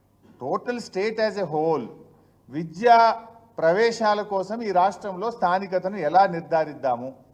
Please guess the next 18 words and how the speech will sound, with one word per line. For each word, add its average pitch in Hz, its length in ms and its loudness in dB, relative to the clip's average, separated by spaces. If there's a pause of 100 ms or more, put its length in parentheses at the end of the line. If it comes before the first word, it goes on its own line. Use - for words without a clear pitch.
(340)
అనడానికి 202 440 0
ఒక - 100 -4
ప్రణాళిక 190 400 -2
ఉండాలనే 208 320 -2
వద్దా 220 240 -2
రాష్ట్రానికి? 190 540 -4 (440)
ఏం 208 240 0
చేయాలి 226 280 6
రాష్ట్రము? 214 500 0 (960)
చీఫ్ 190 220 -2
సెక్రటరీ 175 440 -4
గారు, 139 300 0 (680)
జీఏడీ 185 540 -2
సెక్రటరీ, 139 600 -10 (520)
లా 139 340 8
సెక్రటరీ, 151 680 -6 (460)
ఎడ్యుకేషన్ 190 720 -4
సెక్రటరీ, 143 520 -10